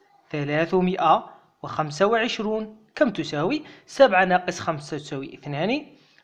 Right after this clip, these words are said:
أربعة ناقص اثنان تساوي اثنان، ستة ناقص ثلاثة، كم يساوي؟ ثلاثة. إذن ننزع صيغة السؤال، نكتب:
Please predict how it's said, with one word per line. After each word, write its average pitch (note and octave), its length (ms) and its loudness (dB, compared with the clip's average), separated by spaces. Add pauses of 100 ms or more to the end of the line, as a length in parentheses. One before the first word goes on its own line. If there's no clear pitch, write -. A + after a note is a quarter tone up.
(160)
أربعة D3+ 420 6
ناقص D3 420 -8
اثنان C#3 440 -12
تساوي - 380 -16
اثنان، F#3 680 -6 (460)
ستة D#4+ 400 4
ناقص G#3 380 2
ثلاثة، E3+ 580 0 (260)
كم A3 180 -2
يساوي؟ G3 480 0 (840)
ثلاثة. D3+ 420 2 (560)
إذن G#3 400 2 (720)
ننزع E3+ 420 0
صيغة D#3+ 360 -2
السؤال، D3 800 0
نكتب: D#3+ 420 -6